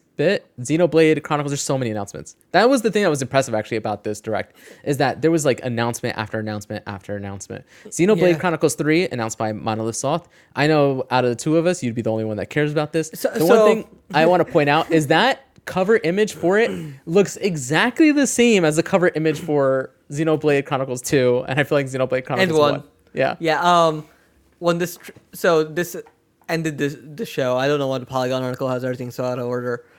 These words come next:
Speaker 1: Yeah.
Speaker 2: but, um, I saw this and I was like, "Oh shit, this looks dope." And then I saw the Tron-like things and then a giant mech, and I was like, "Oh, this is Xenoblade Chronicles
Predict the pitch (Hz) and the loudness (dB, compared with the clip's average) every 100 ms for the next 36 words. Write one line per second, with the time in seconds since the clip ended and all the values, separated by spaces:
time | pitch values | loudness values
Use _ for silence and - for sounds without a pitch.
0 | _ - 131 117 127 127 123 120 120 123 | _ -4 -2 -2 -4 -4 -2 -4 -6 -14
1 | _ _ _ _ _ _ _ _ _ _ | _ _ _ _ _ _ _ _ _ _
2 | _ - 165 156 190 180 180 165 156 160 | _ -8 -4 -2 2 4 4 4 2 0
3 | 151 151 156 196 180 196 170 165 170 180 | 2 0 0 2 2 0 0 -2 -4 2
4 | 165 160 160 170 156 147 156 156 160 - | 4 4 2 2 2 2 2 2 0 0
5 | 147 151 151 151 143 _ 165 151 156 147 | 2 2 2 0 0 _ 0 0 -2 -4
6 | 147 139 139 131 139 131 131 135 - 131 | -4 -2 -4 -2 -2 -2 -6 -8 -6 -6
7 | 131 131 135 131 135 123 127 127 123 123 | -4 -4 -4 -4 -6 -6 -6 -4 -4 -4
8 | 127 - 127 131 131 | -6 -6 -8 -8 -2